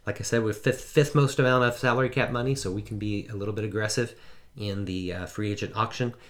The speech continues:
We always find some values in there to kinda strengthen our team and hopefully make another run toward a championship. Again, if you're not part of an R S O league, I really recommend it. It adds a new layer of complexity that makes it super fun.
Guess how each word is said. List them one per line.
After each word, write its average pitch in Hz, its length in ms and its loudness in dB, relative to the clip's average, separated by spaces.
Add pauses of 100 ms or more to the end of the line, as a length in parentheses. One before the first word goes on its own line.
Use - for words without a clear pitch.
(240)
We 95 100 -6
always 95 220 -6
find 95 220 -4
some 92 120 -8
values 92 440 -4
in 90 100 -4
there 90 260 -4 (320)
to - 80 -16
kinda 80 200 -8
strengthen 92 400 -4
our 87 80 0
team 87 360 -4 (400)
and 78 240 -10
hopefully 87 320 -8
make 90 180 -4
another 90 220 -4
run 98 240 -2
toward 104 220 -4
a - 20 -2
championship. 113 760 -2 (760)
Again, 127 300 6 (100)
if - 120 -6
you're 135 100 4
not 127 160 0
part 127 220 6
of 107 100 4
an 98 140 2
R 113 200 4
S 104 100 0
O 117 60 6
league, 101 380 0
I 104 80 -2
really 104 380 2
recommend 95 380 -2
it. - 200 -10
It 98 340 -8
adds 98 220 -6
a 87 100 -6
new 110 240 -2
layer 104 380 2
of - 100 -8
complexity 104 600 -4
that 82 120 -8
makes - 220 -8
it - 100 -8
super 117 300 0
fun. 104 340 0